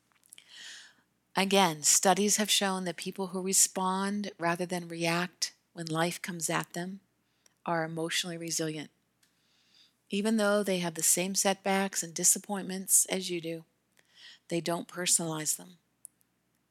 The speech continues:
Blame them, they don't blame themselves, others, or feel like there's something wrong with them. By taking responsibility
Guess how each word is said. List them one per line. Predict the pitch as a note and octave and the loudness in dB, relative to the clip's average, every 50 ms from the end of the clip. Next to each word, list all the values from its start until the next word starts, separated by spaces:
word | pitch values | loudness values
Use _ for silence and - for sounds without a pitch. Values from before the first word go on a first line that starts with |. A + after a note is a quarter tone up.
| _ - | _ -2
Blame | D#3+ D#3+ E3 E3+ F3+ F3+ | 2 2 2 2 2 0
them, | F3+ F3 F3+ - _ - | -4 -6 -6 -10 _ -4
they | - D#3+ | -4 -2
don't | D#3 D#3+ E3 - | -2 -2 -6 -2
blame | - E3 D#3+ D#3+ E3 | 0 0 0 0 -2
themselves, | D#3+ D3+ D3+ - - F3 E3+ E3 E3+ E3+ E3+ F3 - - - - - _ _ - | -6 -2 0 2 2 2 2 0 0 -2 -4 -2 -2 -2 -2 -2 -6 _ _ -2
others, | - D#3+ D#3 D#3+ D#3+ D#3+ E3+ E3 - - - _ - | 0 0 0 0 -2 -4 -2 -2 -2 -4 -4 _ -6
or | - F3+ F3+ | -4 -4 -4
feel | - - G3+ | 0 0 2
like | F#3+ F#3+ F#3 F#3 | 4 4 2 2
there's | - F3 F3 - | 0 0 0 2
something | - E3+ E3 - - E3 E3 D#3+ | 0 0 -2 -6 -8 -8 -8 -8
wrong | D#3 D#3+ D#3+ E3 E3 | -8 -6 -6 -6 -8
with | D#3+ D3+ - | -12 -14 -12
them. | - D3 C#3+ C#3 C3+ _ _ _ _ _ _ _ _ _ _ _ _ _ _ _ _ _ _ _ _ _ _ - - - - - - _ _ _ _ _ _ _ _ _ _ - | -12 -12 -12 -12 -16 _ _ _ _ _ _ _ _ _ _ _ _ _ _ _ _ _ _ _ _ _ _ -20 -20 -20 -20 -20 -20 _ _ _ _ _ _ _ _ _ _ 0
By | G3+ G3+ | 2 2
taking | G3+ G3+ - - - G#3+ A3+ A3+ - A#3+ A3+ A3+ G#3 | 4 4 2 2 4 4 4 4 2 0 0 0 -2
responsibility | F#3+ F#3+ F#3 - - - - F#3 F3+ F#3 F#3 - - F3+ E3 E3+ E3+ F3 F3+ E3+ D3+ C#3+ C#3 - - - | -2 0 2 2 2 2 -2 -4 -2 2 4 2 2 2 -2 -4 -4 -2 -2 -2 -2 -2 -6 -8 -10 -14